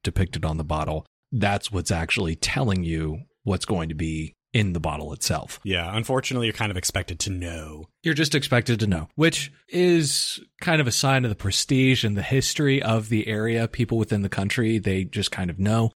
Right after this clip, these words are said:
Speaker 2: Yeah.
Speaker 1: A lot of bottles will have the varietals printed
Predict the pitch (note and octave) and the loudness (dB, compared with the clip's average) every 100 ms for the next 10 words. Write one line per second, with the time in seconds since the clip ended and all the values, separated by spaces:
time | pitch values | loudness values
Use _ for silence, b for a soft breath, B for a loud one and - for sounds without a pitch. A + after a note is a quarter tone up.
0 | - F#2+ F2 F#2 A2+ A#2 G#2+ G#2+ A2 G2+ | -4 -2 0 0 2 2 2 0 0 0
1 | G2 G#2 A2 - C3 A2+ A2+ A2 - _ | 0 0 0 0 0 2 2 0 -8 _
2 | _ G#2+ G2 G#2 F#2 F#2+ G2+ F#2+ F2+ - | _ -2 0 0 0 2 2 0 -2 -2
3 | A#2 A2 A#2+ | -2 0 0